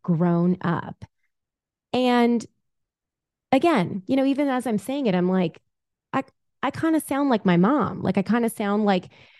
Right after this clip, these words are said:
my mom trying to be like, "Okay, cute, Sonia, you wanna be on T V? Adorable. But let's not be childish here. Let's get back to the work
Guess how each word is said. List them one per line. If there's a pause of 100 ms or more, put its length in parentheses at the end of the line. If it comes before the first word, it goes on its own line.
(180)
my
mom
trying
to
be
like, (100)
"Okay,
cute,
Sonia,
you
wanna
be
on
T
V?
Adorable.
But
let's
not
be
childish
here. (340)
Let's
get
back
to
the
work